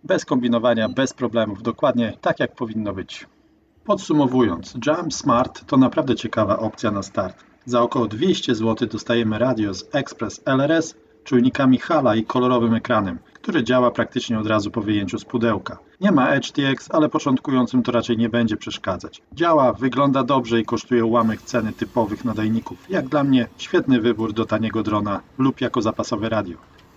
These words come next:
Jeśli ten film był pomocny, zostaw łapkę w górę, suba i sprawdź opis. Znajdziesz tam link do radia i kody rabatowe, które mogą dodatkowo obniżyć cenę.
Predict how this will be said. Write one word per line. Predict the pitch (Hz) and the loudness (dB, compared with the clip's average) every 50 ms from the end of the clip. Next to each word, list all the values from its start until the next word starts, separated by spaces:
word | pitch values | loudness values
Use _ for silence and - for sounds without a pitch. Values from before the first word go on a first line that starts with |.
| _ _ _ _ _ - | _ _ _ _ _ -6
Jeśli | 202 190 - 165 | -4 -4 -4 -2
ten | - 147 131 | -2 -2 -4
film | - - 127 131 117 | -2 0 0 0 2
był | 120 123 | 2 0
pomocny, | - - 175 185 175 160 - - - 110 101 | 0 0 0 0 0 0 0 -2 -4 -4 -2
zostaw | 92 - 185 165 - - - 92 - | 0 0 0 0 0 -2 -4 -6 -6
łapkę | 107 92 - - 113 | -8 -6 -4 -4 -6
w | 101 110 | -4 -2
górę, | 113 131 127 120 110 | 0 2 2 2 0
suba | 107 - - 147 139 127 120 107 107 | -2 -4 -2 0 0 0 0 0 -2
i | 107 101 | -2 -6
sprawdź | - - - 139 131 117 - - | -8 -6 -2 0 0 0 -2 -2
opis. | - 131 117 - - - - - 107 | -2 -2 -2 -2 -4 -12 -10 -8 -4
Znajdziesz | 107 139 175 170 156 135 117 - | -2 0 2 2 2 0 0 0
tam | - 110 107 117 127 | 0 0 2 2 2
link | 143 208 208 190 170 | 4 4 2 2 2
do | 147 147 139 | 2 2 2
radia | 139 131 123 120 117 107 | 2 2 2 2 2 2
i | 107 | 0
kody | 107 - - 127 120 113 107 | -2 -2 -2 0 0 0 0
rabatowe, | 104 101 98 95 - 113 98 95 95 | 0 0 0 -2 -2 -2 -2 -4 -4
które | 92 - - 120 117 107 | -6 -4 -4 -2 2 2
mogą | 113 120 120 110 110 104 | 4 2 2 2 -2 -4
dodatkowo | 104 110 107 110 104 - - 113 98 101 104 | -4 -4 -4 -4 -4 -4 -4 -4 -2 -2 -4
obniżyć | 95 95 104 101 92 101 92 - | -4 -4 -6 -6 -6 -8 -8 -8
cenę. | - - 123 104 95 | -4 -4 -4 -4 -4